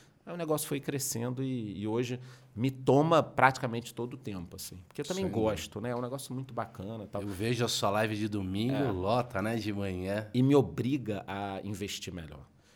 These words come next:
Speaker 1: Porque quando eu tô
Speaker 2: Sem dúvida.
Speaker 1: pesquisando informações para passar para os outros, eu consigo as melhores informações pra mim.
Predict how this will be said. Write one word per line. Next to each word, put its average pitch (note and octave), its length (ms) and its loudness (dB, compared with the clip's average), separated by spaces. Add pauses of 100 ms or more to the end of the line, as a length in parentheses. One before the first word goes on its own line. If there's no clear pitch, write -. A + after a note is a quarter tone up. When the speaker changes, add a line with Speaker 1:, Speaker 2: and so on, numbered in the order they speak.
(160)
Speaker 1:
Porque B2+ 200 0
quando A3 340 2
eu D3 80 6
tô A#2+ 200 0
Speaker 2:
Sem G#2 80 -4
dúvida. A#2 100 -4
Speaker 1:
pesquisando F#2+ 800 -2 (140)
informações G2+ 1040 -8 (280)
para D#3 280 2
passar - 560 -8
para A2 180 -4
os F#2 240 -8
outros, C#3 560 -6 (580)
eu G#2+ 100 -12
consigo A2+ 360 -6
as C#3 80 -4
melhores A2 320 0
informações F#2+ 580 -10
pra F2+ 140 -14
mim. E2 100 -12